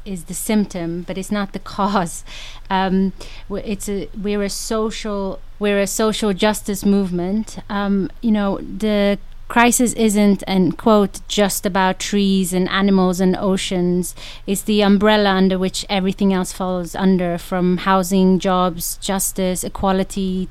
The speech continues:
to the basics of clean air and, uh, water and access to food. And I think a lot of people acknowledge also the crisis isn't something just happened out of the blue,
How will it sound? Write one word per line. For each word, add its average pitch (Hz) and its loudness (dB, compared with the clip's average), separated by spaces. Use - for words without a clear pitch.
to 196 -6
the 185 0
basics 220 0
of 180 -4
clean 202 0
air 190 2
and, 180 2
uh, 175 -4
water 202 2
and 185 2
access 190 -4
to 202 -6
food. 202 -4
And 214 4
I - -14
think 240 4
a 254 2
lot 240 6
of 233 -4
people 220 0
acknowledge 208 2
also 220 0
the 190 -2
crisis 214 -2
isn't 214 2
something 202 2
just 180 -6
happened 190 0
out 190 0
of 180 -2
the 180 -6
blue, 202 -2